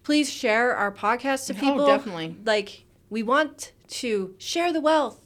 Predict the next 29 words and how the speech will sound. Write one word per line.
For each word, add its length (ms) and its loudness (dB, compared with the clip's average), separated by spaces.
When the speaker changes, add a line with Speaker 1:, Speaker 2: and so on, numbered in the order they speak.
Speaker 2:
<laughs> 560 -2
Speaker 1:
Everybody, 640 4
all, 200 2
we 120 -2
want 220 -2
hench 280 0
people 380 2
of 140 -2
all 160 2
backgrounds. 520 -4
You 100 -4
don't 120 -4
have 160 -6
to 60 -20
be 120 -2
in 80 -2
healthcare 400 -6
or 40 -2
mental 280 -6
health 200 -8
or 40 -8
none 140 -4
of 80 -2
that 160 -4
bullshit. 480 -6
Me, 200 -4
anybody. 420 -2
Speaker 2:
No, 60 -14
anyone. 380 -8